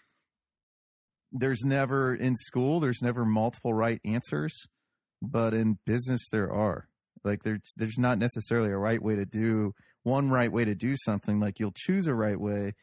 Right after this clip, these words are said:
and then, you know, you, you gradually make it more and more efficient, and then you might change completely the way you do it, which is, you know, looking at Curtis with his, uh, the way he was doing holes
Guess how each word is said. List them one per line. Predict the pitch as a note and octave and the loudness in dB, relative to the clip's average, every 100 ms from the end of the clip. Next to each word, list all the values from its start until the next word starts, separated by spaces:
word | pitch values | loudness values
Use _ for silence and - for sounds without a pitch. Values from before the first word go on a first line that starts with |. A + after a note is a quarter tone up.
| - _ - | -20 _ -6
and | E3 | -2
then, | G#3 | 0
you | F#3 | 2
know, | E3+ | 2
you, | D#3+ D3+ C#3 | 2 2 0
you | D3 | -2
gradually | A#2+ C#3+ D#3 C#3 C#3+ | 0 0 0 0 0
make | B2+ C3 | 2 0
it | B2+ | 0
more | A2 B2+ | 0 0
and | B2 | 2
more | A#2+ G#2+ | 0 0
efficient, | - C#3+ C#3 A2+ | -2 -2 -2 -2
and | C#2+ | -2
then | G#2+ | -2
you | A2+ | 0
might | A2+ A2+ G2 | 0 0 -2
change | - B2 A#2 - - _ _ _ _ | -2 2 2 -2 -14 _ _ _ _
completely | B2+ - E3+ C3+ A#2+ | -4 0 -2 0 2
the | A2+ | 2
way | A2+ | 2
you | G#2 | 2
do | B2 D3+ | 2 2
it, | |
which | G#2+ G#2+ - | 2 0 -2
is, | G#2+ A#2+ | -2 -2
you | A2 | 0
know, | G#2+ G#2 G2 | 0 0 0
looking | A#2+ B2+ A2+ | -2 -2 0
at | G#2 | -2
Curtis | - C#3 C3+ A2+ - - _ _ _ _ _ _ | 0 0 2 0 -2 -12 _ _ _ _ _ _
with | A#2+ A#2+ - | 0 0 2
his, | B2 A2+ A#2 | 2 2 0
uh, | A2 G#2+ G#2+ G#2 - | 0 0 0 -4 -4
the | |
way | B2+ B2+ | -2 0
he | |
was | A#2 A#2+ | 0 0
doing | C3+ A2+ G#2+ | 0 0 0
holes | B2 D3+ A#2 G2+ | -2 -2 -2 -4